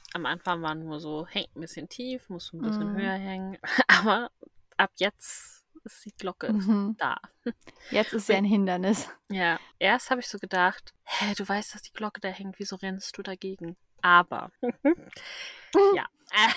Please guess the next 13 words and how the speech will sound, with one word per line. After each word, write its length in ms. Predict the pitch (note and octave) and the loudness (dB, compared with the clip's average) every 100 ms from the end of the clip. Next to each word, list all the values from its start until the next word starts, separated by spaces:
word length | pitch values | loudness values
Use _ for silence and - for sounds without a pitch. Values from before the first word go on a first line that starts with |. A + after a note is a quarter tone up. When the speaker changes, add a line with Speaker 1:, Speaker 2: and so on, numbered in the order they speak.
| - | 6
Speaker 1:
<laughs> 1700 | F4+ C#4+ D#4 A#3 A3+ A3 D#4+ - - - - - - - - _ - | 8 10 6 6 4 6 4 2 -10 -12 -10 -10 -12 -18 -20 _ 0
ich 240 | G#3 - - | 2 2 2
kann 200 | A3+ G#3 | 0 2
davon 340 | G3 - F#3 | 0 0 -2
Liedchen 600 | F3 G3 - - D#3+ E3+ | -2 -8 -2 0 2 0
singen. 340 | E3 F3 A#3 F4 _ _ | -2 -2 -2 -4 _ _
Speaker 2:
Storytime. 1500 | - - G#3+ G#3 B3 D4 - C4+ A#3+ A#3 A#3 A#3 A#3+ A#3+ B3 _ - | -20 -2 2 4 4 2 4 6 6 6 4 2 0 -2 -6 _ -8
Speaker 1:
Mhm. 320 | G#3 G3 B3 G#4 _ _ _ - _ | -4 0 2 0 _ _ _ -20 _
Also, 480 | - C#3 A#2+ - - _ _ - | -2 0 -2 -8 -12 _ _ -14
ich 180 | - | 0
arbeite 360 | - F3+ F#3+ - | 2 4 2 -4
im 80 | - | -4
Einzelhandel 720 | - C4 C4+ C4+ C4 C4 C4 | -2 0 2 4 4 2 0